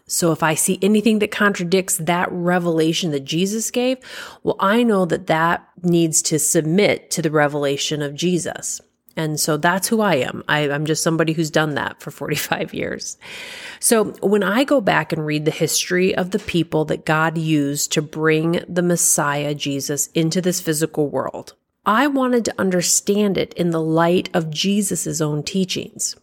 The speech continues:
Because as we talked about last episode, Jesus said, "If you have seen me, you have seen the Father." He said,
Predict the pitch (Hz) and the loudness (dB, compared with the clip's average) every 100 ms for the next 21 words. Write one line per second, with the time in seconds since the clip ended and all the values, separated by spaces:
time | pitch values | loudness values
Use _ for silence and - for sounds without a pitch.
0 | _ - - 220 220 196 - 240 294 285 | _ -8 -2 2 2 0 -2 0 0 0
1 | 214 196 190 175 175 160 156 156 - 156 | -2 0 0 0 2 0 0 -2 -2 -4
2 | - - - - - - _ 165 202 233 | -4 -6 -4 -6 -10 -20 _ -6 0 0
3 | 254 285 - 151 - - _ _ - 180 | 2 0 0 0 -4 -10 _ _ 0 0
4 | 180 175 220 240 262 - 262 247 208 170 | 2 -2 -2 -2 -4 -2 -2 -2 0 0
5 | 151 143 165 _ 170 160 180 185 180 - | 0 -4 -8 _ -8 0 2 2 -2 -4
6 | - 151 147 - 143 - - - 208 _ | -4 -4 -6 -8 -8 -8 -12 -18 -20 _
7 | _ 214 202 196 180 | _ -2 2 4 4